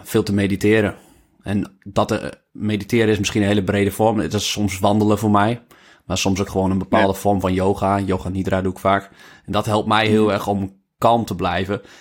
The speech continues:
Speaker 1: En
Speaker 2: Ja.
Speaker 1: wat me, wat me natuurlijk ook heel erg kalm maakt, is de ervaring die je hebt, dat ik tweeduizend acht al heb meegemaakt. Ja, dan is zo'n periode is echt, eh,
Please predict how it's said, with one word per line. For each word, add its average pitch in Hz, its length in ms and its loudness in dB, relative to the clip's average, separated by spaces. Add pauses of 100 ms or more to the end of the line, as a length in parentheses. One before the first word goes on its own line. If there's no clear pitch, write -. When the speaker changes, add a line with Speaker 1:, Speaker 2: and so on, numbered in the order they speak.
(120)
Speaker 1:
En 107 360 -2 (120)
Speaker 2:
Ja. 104 140 -4
Speaker 1:
wat 107 140 0
me, 110 140 -4
wat 107 160 0
me 117 60 -2
natuurlijk 113 220 0
ook 120 120 -2
heel 113 140 2
erg 107 120 -4
kalm 117 260 2
maakt, 95 280 -2
is - 140 -6
de 113 80 -6
ervaring 107 540 0
die 98 100 -2
je 98 60 -2
hebt, 95 340 -4
dat 101 120 -2
ik 98 100 -6
tweeduizend 104 440 -2
acht - 200 0
al 110 80 2
heb 95 100 0
meegemaakt. 98 560 -2
Ja, 104 100 2
dan 107 160 2
is 110 120 -2
zo'n 117 240 0 (220)
periode 117 480 2
is 101 120 -4
echt, 110 220 -4
eh, 110 220 0